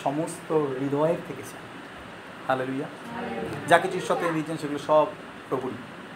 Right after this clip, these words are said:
কোনোটাই আমাদের না। একটা সময় আসবে যখন এই পৃথিবীতে সব কিছু আমাদেরকে ছেড়ে চলে যাবে। We cannot, we, we cannot take anything। আপনি চিন্তা করুন, মাঝে মধ্যে আমার খুব লজ্জা লাগে, আমি যখন প্রভুকে উপহার দিই, আমি ভাবি যে, "প্রভু, গোটা পৃথিবীতে সব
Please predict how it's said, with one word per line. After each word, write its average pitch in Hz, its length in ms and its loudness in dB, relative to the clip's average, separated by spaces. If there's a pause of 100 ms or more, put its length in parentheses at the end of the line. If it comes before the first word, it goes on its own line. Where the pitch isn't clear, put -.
(120)
কোনোটাই 139 320 0
আমাদের 123 280 0
না। - 60 -6 (260)
একটা 147 180 4
সময় 165 300 6
আসবে 143 220 6 (280)
যখন 151 180 2
এই 151 60 4
পৃথিবীতে 147 280 -4
সব - 260 0
কিছু 180 220 -2
আমাদেরকে 151 340 -2
ছেড়ে 139 180 0
চলে 123 160 -6
যাবে। 117 120 -4
We 131 260 -4
cannot, 160 180 4 (840)
we, 170 300 2
we 185 200 -2
cannot 226 220 12
take 214 140 6
anything। 165 360 0 (600)
আপনি 175 160 6
চিন্তা 196 240 0
করুন, 196 120 4
মাঝে 196 160 8
মধ্যে 220 180 4
আমার 220 140 4
খুব 208 120 0
লজ্জা 156 300 10
লাগে, 170 180 8
আমি 151 100 6
যখন 165 200 2
প্রভুকে 156 260 0
উপহার 147 280 4
দিই, 139 100 2
আমি 151 80 2
ভাবি 151 220 0
যে, 165 100 -2
"প্রভু, 156 280 2 (240)
গোটা 170 180 4
পৃথিবীতে 190 420 -2 (120)
সব 180 80 4